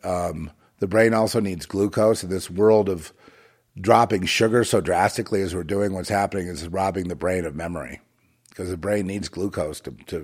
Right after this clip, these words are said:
remember things. Not glucose for energy. Glucose for energy equals, that'll equal a diabetic, you know, reaction,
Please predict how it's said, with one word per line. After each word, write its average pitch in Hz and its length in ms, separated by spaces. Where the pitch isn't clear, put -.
remember 82 420
things. - 300
Not 120 280
glucose 110 420
for 85 100
energy. 92 400
Glucose 120 480
for 95 140
energy 87 600
equals, 95 540
that'll 95 340
equal 82 300
a 80 60
diabetic, 80 540
you 76 100
know, 65 200
reaction, 71 640